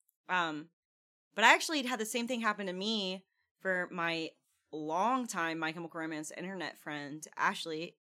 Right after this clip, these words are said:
Ashley, if you're listening, love you. Um, me and her found each other on a Good Charlotte message board back in, like, two thousand five, probably.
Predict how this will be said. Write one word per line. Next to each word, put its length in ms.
Ashley, 340
if 120
you're 100
listening, 520
love 220
you. 280
Um, 400
me 120
and 100
her 180
found 200
each 120
other 180
on 80
a 60
Good 220
Charlotte 520
message 460
board 480
back 360
in, 100
like, 220
two 120
thousand 440
five, 340
probably. 640